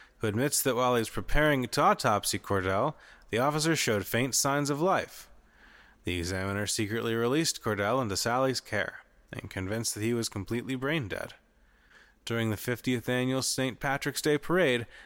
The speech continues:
Jack waits outside as Mallory warns Commissioner Pike and Captain Ripley about Cordell,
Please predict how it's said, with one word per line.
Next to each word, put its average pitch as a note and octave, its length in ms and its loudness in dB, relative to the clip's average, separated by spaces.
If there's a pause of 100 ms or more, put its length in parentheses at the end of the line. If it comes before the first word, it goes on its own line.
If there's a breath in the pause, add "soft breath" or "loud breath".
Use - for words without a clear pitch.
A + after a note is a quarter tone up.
(100)
Jack C#3+ 300 2
waits C#3+ 260 4
outside G#2+ 640 2
as - 140 -6
Mallory A#2 420 2
warns G2 360 2
Commissioner G#2 520 -2
Pike C#3 440 -2
and A#2+ 100 -4
Captain G#2+ 420 -2
Ripley A#2+ 380 2
about G#2 320 0
Cordell, D3+ 440 0